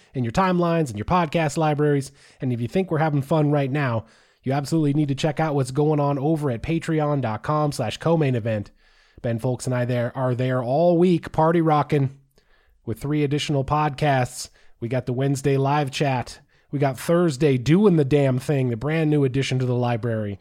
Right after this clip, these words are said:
And Friday, the Power Hour. Uh, if you don't get your M M A fix from this free show, check us out over there. We got three handy tiers of patronage available. Get in, join the team, join the party. We have fun over there. One thing I wanted to make sure we brought up,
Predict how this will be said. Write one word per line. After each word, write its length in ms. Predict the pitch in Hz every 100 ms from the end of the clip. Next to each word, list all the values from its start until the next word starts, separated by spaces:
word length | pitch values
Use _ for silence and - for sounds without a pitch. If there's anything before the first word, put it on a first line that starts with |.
| - - -
And 160 | 120 117
Friday, 360 | 165 151 143 135
the 100 | 120
Power 400 | - 147 139 135
Hour. 460 | 127 127 123 117 _ _ _ _ -
Uh, 200 | 120 120
if 100 | 120
you 60 | 139
don't 160 | 147 139
get 180 | 139
your 120 | 131 139
M 160 | 143
M 120 | 131
A 120 | 131 120
fix 360 | - - -
from 200 | - 143
this 180 | 147 135
free 320 | - 180 185
show, 320 | 160 170 147 139
check 240 | 170 156
us 120 | 151
out 180 | 151 147
over 180 | 143 139
there. 220 | 139 135
We 80 | 131
got 240 | 127 104
three 580 | - 156 156 156 151 120 - - _
handy 460 | - 175 156 135 120
tiers 560 | - 180 156 127 107
of 100 | 120
patronage 520 | - 165 147 147 143 120
available. 640 | 117 156 147 139 127 - _ _ _ _ -
Get 180 | 147 143
in, 240 | 139 127
join 260 | 120 143 131
the 80 | 117
team, 360 | 143 127 113
join 240 | 110 131 123
the 80 |
party. 320 | 110 123 110 104
We 140 | 117
have 180 | 113 101
fun 220 | 131 117
over 180 | 107 110
there. 160 | 117
One 220 | 127 214 233
thing 120 | 220
I 100 | 175
wanted 260 | 170 165
to 80 | 156
make 180 | 147 147
sure 160 | - 151
we 140 | 139
brought 300 | 127 139 127
up, 340 | 104 - _